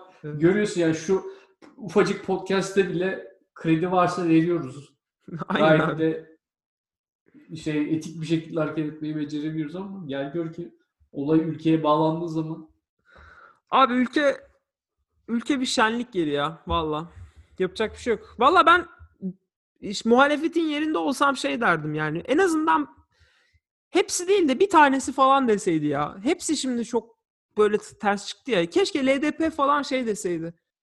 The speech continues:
Speaker 1: "Biz de Biden'ı destekliyoruz." falan filan. "İşte budur." falan filan. Hep... Çünkü yanlış bir şey yok yani de, denilende ya.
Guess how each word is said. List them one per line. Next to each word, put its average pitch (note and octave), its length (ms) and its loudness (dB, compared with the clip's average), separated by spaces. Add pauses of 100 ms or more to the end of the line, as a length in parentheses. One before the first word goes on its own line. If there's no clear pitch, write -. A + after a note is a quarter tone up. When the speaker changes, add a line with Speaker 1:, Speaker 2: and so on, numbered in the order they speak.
(300)
Speaker 1:
"Biz E4 180 -2
de D#4+ 100 4
Biden'ı C#4+ 440 6
destekliyoruz." G3 640 2
falan G3 300 4
filan. E3+ 280 2
"İşte C4 320 -2
budur." B3 220 0
falan A3 320 2
filan. G3+ 180 -6
Hep... B3 120 -4 (880)
Çünkü G#4+ 240 -4
yanlış F4 420 4
bir - 60 -8
şey G4 180 2
yok G4+ 200 2
yani C#4+ 260 4
de, G3+ 200 2
denilende F#3 420 2
ya. E3+ 260 -2